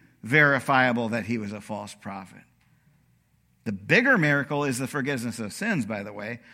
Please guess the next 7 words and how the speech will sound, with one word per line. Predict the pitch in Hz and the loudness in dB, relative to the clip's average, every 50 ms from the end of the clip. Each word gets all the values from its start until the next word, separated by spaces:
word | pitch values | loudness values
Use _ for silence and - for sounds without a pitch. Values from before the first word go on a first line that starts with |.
| - _ | -14 _
but | - 127 101 | -8 -6 -4
the | 117 110 | -4 -4
verifiable | 110 101 95 107 143 185 196 180 160 139 - - 202 214 233 240 233 190 156 147 143 131 | -4 -2 0 4 6 6 6 6 4 4 2 0 2 4 6 6 6 4 4 2 0 0
miracle | 127 127 131 131 127 123 - 120 117 | 0 0 0 0 -2 -2 -4 -6 -6
for | - - 113 | -6 -6 -4
these | 113 120 110 101 | -4 -4 -4 -4
people | - 123 123 107 101 113 110 110 | -4 -4 -4 -4 -4 -8 -10 -10